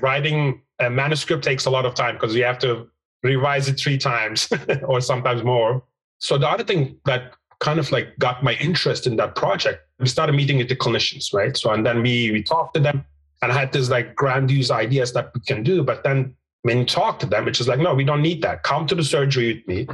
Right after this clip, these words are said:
So I attended a lot of surgeries at the Vancouver General Hospital, orthopedic surgeries. And that kind of, like, basically got my interest in all of that. So I was like, "Oh my God, this is amazing. I love being at the surgery room, seeing what the problems are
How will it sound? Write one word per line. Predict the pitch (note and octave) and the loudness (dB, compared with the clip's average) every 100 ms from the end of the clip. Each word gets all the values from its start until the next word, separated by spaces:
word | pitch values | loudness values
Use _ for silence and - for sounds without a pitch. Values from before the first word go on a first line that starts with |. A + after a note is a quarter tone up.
| - _ - | -14 _ -2
So | B2+ | 0
I | |
attended | C#3 F3 F3+ | 0 0 2
a | E3 | 2
lot | E3 | 0
of | D3+ | 0
surgeries | D#3 D3+ C#3 B2+ | 0 2 0 0
at | A#2+ | -2
the | A#2+ | -2
Vancouver | A#2+ A#2+ B2 | -2 -2 -4
General | - A#2 G#2+ | 0 0 0
Hospital, | B2 - C3+ A#2 | 0 -2 -2 -2
orthopedic | A2 - C#3+ C3+ | -2 0 0 2
surgeries. | D#3+ E3 D#3 F3+ F3 - _ _ _ _ - | 2 2 2 0 0 -6 _ _ _ _ -2
And | C3+ C#3+ | 0 2
that | C#3 - - | 0 -4 -4
kind | C#3+ D3 | -2 0
of, | C#3+ C#3+ | 0 0
like, | A#2+ A2 - | -2 -2 -2
basically | C3 B2 B2 A#2+ B2+ A2+ A2+ G#2+ | 0 2 0 0 0 2 0 0
got | C3 A#2 - | -2 -2 -2
my | A2 | -2
interest | A2 G#2+ - G2 - | -2 -2 0 -2 -2
in | G2+ | -2
all | G2 F#2 | 0 0
of | - - | -2 -2
that. | G2 - - | -4 -4 -2
So | B2+ | 0
I | A2 A#2+ | 2 0
was | B2+ B2+ | 0 0
like, | A2+ C#3 | 0 0
"Oh | C3+ | 0
my | A#2 | 0
God, | A2+ G2+ | -2 0
this | A#2+ | -2
is | A#2 | 0
amazing. | A2 A2 A#2+ A2+ G#2 G2 | 0 2 2 0 -2 0
I | |
love | G#2 A#2 A2+ A2 - | 0 0 0 -2 0
being | A2+ A2+ | 0 2
at | F#2+ | -2
the | - | -2
surgery | - C#3 C3 C#3 | 0 2 2 2
room, | C3 C3 C3 | 2 2 2
seeing | B2+ C#3 B2+ B2 | 0 0 2 4
what | B2+ - | 2 0
the | - | -4
problems | - A2+ A#2 A2+ | 0 0 0 0
are | G#2+ G2+ G#2 | 2 2 0